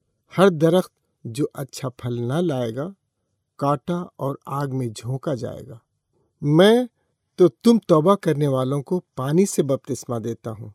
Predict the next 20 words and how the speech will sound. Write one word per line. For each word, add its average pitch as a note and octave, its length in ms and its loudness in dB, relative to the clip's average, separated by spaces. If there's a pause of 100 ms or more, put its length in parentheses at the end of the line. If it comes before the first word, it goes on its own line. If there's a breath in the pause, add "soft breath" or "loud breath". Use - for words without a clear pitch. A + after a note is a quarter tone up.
(280)
لیکن C#3 500 -2 (200)
ایک C#3+ 260 -6 (120)
آنے A#2+ 300 -8
والا A#2+ 300 -6 (120)
ہے B2+ 140 -10 (540)
جو D3 240 6
مجھ D#3+ 140 2
سے F3+ 180 0
بڑا C3+ 380 -2
ہے، G#2+ 100 -12 (540)
میں D3+ 240 6
اس - 300 0
کے E3 160 2
جوتوں D3+ 480 0
کو D#3 300 -2 (460)
اٹھانے D3 560 0
کے G3+ 160 0
بھی F#3+ 120 4
لائق D3 360 0
نہیں۔ A2 260 -6